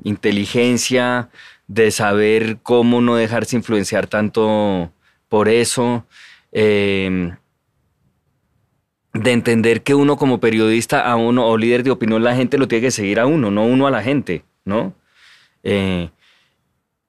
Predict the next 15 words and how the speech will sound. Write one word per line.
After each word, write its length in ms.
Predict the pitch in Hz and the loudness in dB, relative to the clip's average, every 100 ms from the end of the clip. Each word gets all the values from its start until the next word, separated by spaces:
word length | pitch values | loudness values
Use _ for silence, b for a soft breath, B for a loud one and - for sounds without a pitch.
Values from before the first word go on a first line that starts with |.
| _ _ _ | _ _ _
para 200 | - 113 | 0 2
eso 140 | 110 131 | 2 0
me 120 | 127 | 0
sirve 220 | 117 101 | -2 0
hablar 280 | 113 117 110 | 2 0 -2
con 140 | 123 | -4
colegas, 520 | 113 92 98 101 107 - | -2 -2 -2 -2 -4 -6
por 120 | 95 | -6
ejemplo, 180 | 95 101 | -4 -4
con 100 | 101 | -4
Daniel 260 | 90 87 | -4 -4
Coronel. 540 | - 98 95 87 95 110 | -4 -4 -4 -4 -6 -10
Pues 140 | 87 | -10
Daniel 220 | 80 80 | -10 -10
Coronel, 560 | - 101 95 87 95 | -10 -8 -6 -6 -6